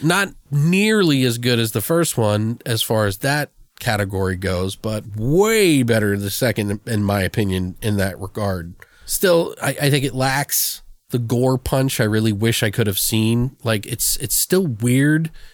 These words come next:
and has a couple of cool moments. I just feel like the, if these movies really went for it, instead of kind of keeping it all feeling like a P G thirteen film or made for teens,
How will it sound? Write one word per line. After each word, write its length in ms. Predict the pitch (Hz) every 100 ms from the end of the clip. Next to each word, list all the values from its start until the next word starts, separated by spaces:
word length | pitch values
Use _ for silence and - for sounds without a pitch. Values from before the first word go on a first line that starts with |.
| -
and 80 | 120
has 180 | 147 127
a 60 |
couple 300 | 110 131 120
of 60 | 117
cool 260 | - 131 110
moments. 520 | 107 113 123 123 -
I 120 | 110
just 360 | 123 - - - - -
feel 260 | - 147
like 220 | 135 120
the, 140 | 117 120
if 120 | 113
these 220 | 160 170
movies 340 | 143 143 135 101
really 340 | 113 127 127
went 380 | 98 107 120 -
for 320 | 143 131 139
it, 100 | 135
instead 380 | 113 101 - 120
of 160 | 104
kind 260 | - 120 107
of 120 | 92
keeping 400 | - 117 107 117
it 100 | 107
all 240 | 101 104 101
feeling 360 | - 110 110
like 220 | 107 101
a 60 | 95
P 220 | - 107
G 200 | 101 104
thirteen 540 | 95 101 98 117 110 113
film 460 | 131 123 123 123 - - - - -
or 140 | 110
made 320 | 101 104 117 110
for 100 | 101
teens, 720 | - 117 113 123 135 -